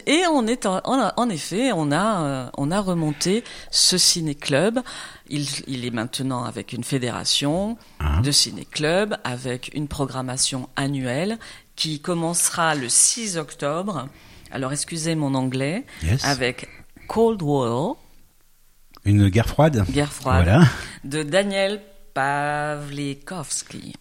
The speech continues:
Speaker 2: D'accord. C'est pas mal, c'est dans l'actualité, ça.
Speaker 1: C'est dans
Speaker 2: On est dans la,
Speaker 1: l'actualité.
Speaker 2: ouais, hein, c'est
Speaker 1: Et ensuite, tous les
Speaker 2: Hmm.
Speaker 1: mois, on a cette, euh, ce film. Alors, je vous décris le petit cinéma.
Speaker 2: Allez.
Speaker 1: C'est un,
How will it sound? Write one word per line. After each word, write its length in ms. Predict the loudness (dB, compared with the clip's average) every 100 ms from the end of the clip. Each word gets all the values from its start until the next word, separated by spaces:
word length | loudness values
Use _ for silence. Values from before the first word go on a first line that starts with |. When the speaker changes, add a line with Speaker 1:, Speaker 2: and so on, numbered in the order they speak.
| 0
Speaker 2:
D'accord. 400 | 0 0 -4 -6 -14 -16 -18 -20 -12 -8 -8 -8 -12
C'est 280 | -2 2 4
pas 120 | 4
mal, 200 | 4 4
c'est 100 | 4
dans 100 | 4
l'actualité, 500 | 4 6 4 6 6
ça. 180 | 6 4
Speaker 1:
C'est 440 | 4 4 6 6
dans 80 | 6 8
Speaker 2:
On 120 | 8
est 100 | 8
dans 140 | 10 8
la, 100 | 8
Speaker 1:
l'actualité. 260 | 8 8
Speaker 2:
ouais, 260 | 8 8 6
hein, 40 |
c'est 360 | 6 6 8 6 4 4
Speaker 1:
Et 100 | 6
ensuite, 400 | 6 4 2 0
tous 120 | 0
les 120 | 6
Speaker 2:
Hmm. 60 | 8
Speaker 1:
mois, 360 | 8 8 6 2 -6 -10 -4
on 200 | -2 2
a 140 | 0
cette, 440 | 0 -4 -6 -6
euh, 140 | -6 -2
ce 180 | -2 -2
film. 560 | -6 -2 -2 -2 -4 -8 -4
Alors, 240 | 2 2
je 100 | 2
vous 140 | -2 2
décris 340 | 0 2 0
le 120 | 0
petit 500 | -2 -4 -6 -4 -4
cinéma. 520 | -2 -2 -4 -6 -8 -12 -16 -10 0
Speaker 2:
Allez. 180 | 2 2
Speaker 1:
C'est 500 | 2 2 2 0 -8 -16 -2
un, 720 | 0 2 2 0 -2 -6 -8